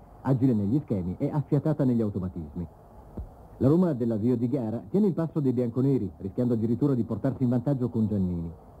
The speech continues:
Ma nel giro di sei minuti i padroni di casa ritrovano la concretezza che soltanto l'opportunismo di Schillaci sa garantire. Il primo gol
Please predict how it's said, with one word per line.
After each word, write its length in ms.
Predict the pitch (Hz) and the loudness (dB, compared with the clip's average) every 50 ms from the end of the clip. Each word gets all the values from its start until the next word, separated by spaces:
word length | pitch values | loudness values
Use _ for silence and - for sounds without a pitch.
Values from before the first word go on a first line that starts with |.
| - - - - - | -20 -20 -20 -4 -2
Ma 120 | 120 131 127 | 0 0 2
nel 260 | 139 135 131 123 113 107 | 2 4 4 2 2 2
giro 200 | 127 156 151 131 | 2 2 2 2
di 140 | 113 110 101 - | 0 -2 -2 0
sei 140 | 131 131 | 0 2
minuti 420 | 135 156 151 123 117 110 - 104 - - - - - - | 4 4 4 2 2 0 -2 -4 -6 -6 -12 -20 -14 -2
i 120 | - 113 107 | 0 2 2
padroni 320 | 139 127 139 165 180 160 | 2 2 2 4 4 4
di 80 | 147 180 | 2 0
casa 240 | 196 202 180 165 147 | 0 -2 -2 -2 -2
ritrovano 420 | 139 131 - 165 160 147 139 135 | -2 -2 -2 -2 0 0 0 0
la 100 | 123 117 | 0 0
concretezza 640 | 120 - 156 147 185 196 - - 151 - - 120 110 | 0 0 0 2 2 0 2 2 0 0 0 -4 -4
che 180 | - 123 113 - - | -4 -4 -6 -2 0
soltanto 500 | 135 127 117 - 180 190 190 175 - 151 | 0 0 0 2 2 2 2 2 2 2
l'opportunismo 640 | 139 127 - - 131 123 - 139 147 135 123 120 | 0 0 0 -2 -2 0 0 0 0 0 0 0
di 120 | 113 117 117 117 | 0 0 -2 0
Schillaci 460 | - 131 123 123 123 123 - 117 98 - | 0 0 2 2 0 -2 -2 -4 -4 -2
sa 80 | 123 | -2
garantire. 580 | 104 98 101 92 90 85 - 85 80 80 82 78 - - - - - - - - - - - - - - - - - - - - - | -2 -2 -2 -2 -4 -4 -6 -8 -8 -8 -10 -10 -14 -18 -20 -20 -20 -20 -20 -20 -20 -20 -20 -20 -20 -20 -20 -20 -20 -20 -16 -2 0
Il 100 | 113 101 | 0 2
primo 240 | - 131 143 151 151 | 4 4 4 4 2
gol 280 | 135 143 127 120 120 | 2 0 0 0 -2